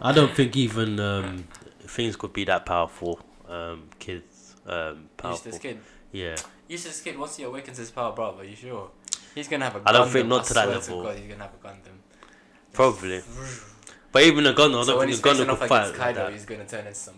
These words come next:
Speaker 2: big, gigantic, robotic metal
Speaker 1: But do you think even a
Speaker 2: power
Speaker 1: Gundam
Speaker 2: thing.
Speaker 1: could fight that guy? I don't think so. I think it would crush a Gundam, you know.
Speaker 2: That thing?
Speaker 1: Yeah. 'Cause that
Speaker 2: Nah,
Speaker 1: power
Speaker 2: you need,
Speaker 1: was,
Speaker 2: you
Speaker 1: that
Speaker 2: need
Speaker 1: was a lot of
Speaker 2: Q B,
Speaker 1: power.
Speaker 2: you could Q B Naruto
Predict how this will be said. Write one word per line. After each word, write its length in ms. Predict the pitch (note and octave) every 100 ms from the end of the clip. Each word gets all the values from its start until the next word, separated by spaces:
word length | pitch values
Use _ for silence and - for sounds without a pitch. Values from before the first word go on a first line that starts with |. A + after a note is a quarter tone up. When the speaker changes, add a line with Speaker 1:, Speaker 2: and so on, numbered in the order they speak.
| G2+
Speaker 2:
big, 240 | A2 G#2 G#2
gigantic, 520 | G2+ G#2+ G#2 - -
robotic 560 | A2 G#2+ G#2 G#2+ - G2+ G#2
metal 440 | G2+ - G2 G2 - -
Speaker 1:
But 100 | C3+
do 60 | B2+
you 60 |
think 140 | C3 D#3+
even 200 | E3 D3
a 80 | C3+
Speaker 2:
power 140 | D#3+
Speaker 1:
Gundam 40 | C3+
Speaker 2:
thing. 80 | G#2+
Speaker 1:
could 100 | A2
fight 180 | B2+ G#2+
that 180 | F#2+ -
guy? 200 | G2+ G2
I 40 |
don't 140 | C3
think 260 | - B2+ G#2
so. 240 | - F2 -
I 60 | G#2+
think 200 | - A2
it 80 | -
would 140 | F#2
crush 300 | - G#2 -
a 40 | -
Gundam, 320 | F#2+ F2+ E2+
you 60 | E2
know. 180 | D#2+ E2 _ _ _ _ _ -
Speaker 2:
That 240 | A2+ A2+
thing? 280 | D3 C3 G2+ G2+
Speaker 1:
Yeah. 400 | A#2 A2 F2+ E2+ _ _ _ -
'Cause 140 | B2
that 140 | B2+ B2+
Speaker 2:
Nah, 60 |
Speaker 1:
power 220 | G#2+ B2+ A2+
Speaker 2:
you 40 |
need, 60 | G2+
Speaker 1:
was, 180 | F#2+ A#2
Speaker 2:
you 80 | C3+
Speaker 1:
that 100 | C#3+
Speaker 2:
need 60 |
Speaker 1:
was 100 | B2+
a 40 | C3
lot 80 | A#2+
of 40 |
Speaker 2:
Q 40 | A#2
B, 40 |
Speaker 1:
power. 280 | B2 A2 F2 -
Speaker 2:
you 120 | A2+
could 300 | - A2+ G#2+
Q 200 | - A#2+
B 120 | A2
Naruto 440 | G#2 G#2 G#2 -